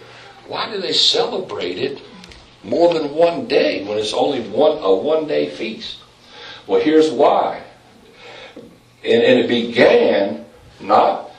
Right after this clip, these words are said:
in, in, uh, Moses' day, 'cause that was only a one day.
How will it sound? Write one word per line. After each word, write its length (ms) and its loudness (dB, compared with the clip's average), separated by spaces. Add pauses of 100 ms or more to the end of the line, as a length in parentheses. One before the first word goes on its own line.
(260)
in, 300 2
in, 440 -2 (640)
uh, 460 -4
Moses' 580 2
day, 420 0 (160)
'cause 120 -6
that 140 6
was 100 0
only 200 6
a 80 6
one 300 2
day. 380 -2